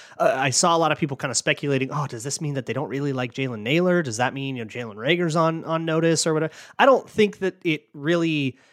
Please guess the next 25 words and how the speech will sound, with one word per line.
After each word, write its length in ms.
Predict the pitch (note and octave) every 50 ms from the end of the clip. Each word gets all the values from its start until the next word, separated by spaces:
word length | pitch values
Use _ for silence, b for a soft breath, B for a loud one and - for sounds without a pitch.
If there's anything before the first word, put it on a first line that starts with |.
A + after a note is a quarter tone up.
| b b
shows 580 | - - - D#3+ D#3+ D#3+ E3 D#3+ D#3+ D3 C#3+
any 180 | D#3+ D#3 D3+ C#3
greater 380 | B2+ C3+ C3+ C#3+ C#3+ C#3+ C#3+
plan 420 | C#3 - - D3 C3+ C#3 D3 D3+ D3+
with 100 | C#3 -
the 60 | B2+
bottom 280 | A#2 B2 B2+ B2+ B2+ B2+
part 180 | C#3 C3+ B2+
of 60 | B2
the 60 | B2 A2+
roster, 400 | A#2 A#2+ B2+ C3+ - - E3+ D#3
because, 280 | D#3+ - F3+ E3 D3
to 100 | - E3
be 120 | D#3+ D#3 E3+
honest, 380 | G#3+ A#3+ G#3 F3 D#3 - - _ _ _
all 220 | - D#3+ F#3 A3+ A#3
of 100 | G#3 F3
those 200 | F#3 F3+ E3 C3+
decisions 520 | B2 A#2+ - - G#3+ G3 E3 E3 D3+ C3
are 80 | C3 B2+
decisions 480 | B2+ A#2+ - D#3 C#3+ C3+ C#3 C3 A#2+
you 60 | C3 B2+
make 200 | A#2 A2+ A2 A#2
in 120 | G#2+ G#2
camp. 400 | - - C#3+ B2 F#2+ - -